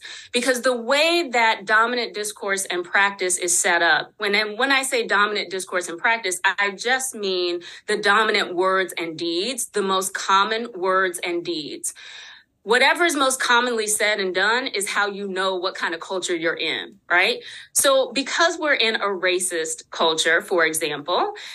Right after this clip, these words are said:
then part of what dominant discourse and practice does, what the most common words and deeds do, is they encourage you to act as if we're only talking about race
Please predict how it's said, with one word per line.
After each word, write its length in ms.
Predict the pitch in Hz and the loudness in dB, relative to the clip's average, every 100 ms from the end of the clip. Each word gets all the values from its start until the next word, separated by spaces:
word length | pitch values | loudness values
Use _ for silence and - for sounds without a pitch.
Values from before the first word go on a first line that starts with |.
| - | -14
then 460 | 190 254 254 254 247 | 2 6 6 4 0
part 400 | - 302 302 - | 4 6 8 6
of 140 | 247 | 2
what 320 | 240 226 196 | 2 2 2
dominant 560 | 220 226 233 233 214 196 | 2 4 2 0 -2 -4
discourse 520 | 214 214 - 196 196 | -8 -6 -2 -2 0
and 120 | 190 | -4
practice 600 | - 196 190 202 196 - | 0 2 2 -2 -4 -4
does, 600 | - 165 180 170 185 240 202 | -6 0 4 6 4 2 0
what 360 | 185 202 196 - - | 2 2 2 -8 -8
the 60 | 208 | -2
most 280 | 202 202 | 0 0
common 440 | - 214 220 226 196 | 0 2 2 2 -2
words 320 | 190 190 190 | 0 0 -2
and 200 | 185 180 | -4 -4
deeds 480 | 180 180 180 180 - _ _ _ | -2 -2 -2 -2 -6 _ _ _
do, 480 | 160 196 175 180 311 - - - | 0 2 4 2 -2 -6 -6 2
is 200 | 247 214 | 2 4
they 200 | 247 247 | 4 2
encourage 640 | 240 - 294 339 339 254 | 0 0 2 4 2 0
you 300 | 220 220 214 | -6 -6 -6
to 300 | 208 - - | -4 -2 2
act 280 | 226 311 320 | 4 4 0
as 160 | 269 202 | -2 0
if 200 | 196 196 | 0 0
we're 240 | 208 208 208 | 0 2 2
only 300 | 247 247 220 | 2 0 -2
talking 520 | - 330 427 440 359 | 0 2 2 0 -4
about 440 | 202 170 170 - 180 | 0 2 2 0 -2
race 300 | 170 165 | -2 -2